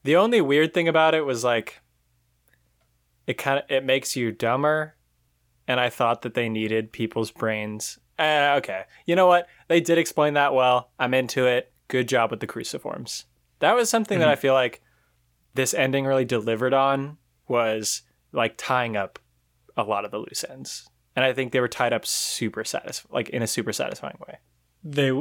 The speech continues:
Speaker 2: yeah, m-, they were. Most of them were. Some of them,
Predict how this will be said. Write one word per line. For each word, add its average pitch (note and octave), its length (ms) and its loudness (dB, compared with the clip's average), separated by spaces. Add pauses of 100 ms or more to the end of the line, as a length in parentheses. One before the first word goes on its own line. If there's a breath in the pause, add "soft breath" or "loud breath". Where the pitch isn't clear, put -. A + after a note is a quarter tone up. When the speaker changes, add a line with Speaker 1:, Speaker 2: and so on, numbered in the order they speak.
Speaker 2:
yeah, C3+ 280 2
m-, B2+ 340 0
they C3+ 140 2
were. A2+ 140 2
Most C3+ 340 2
of F3 80 0
them D3 180 2
were. A#2 320 0 (180 loud breath)
Some E3 240 0
of F#3+ 120 2
them, G3 460 2